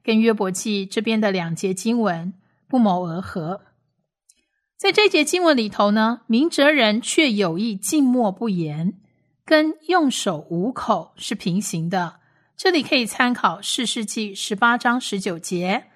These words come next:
我们来看一下士师记的十八章十九节。他们回答说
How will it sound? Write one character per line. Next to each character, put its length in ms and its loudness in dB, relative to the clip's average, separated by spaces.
我 60 -6
们 120 0
来 120 0
看 260 2
一 20 2
下 300 0
士 240 -4
师 180 -6
记 220 -4
的 260 -4
十 160 -6
八 220 2
章 180 0
十 180 -6
九 220 -6
节。 440 -10
他 160 2
们 140 2
回 220 0
答 180 0
说 440 0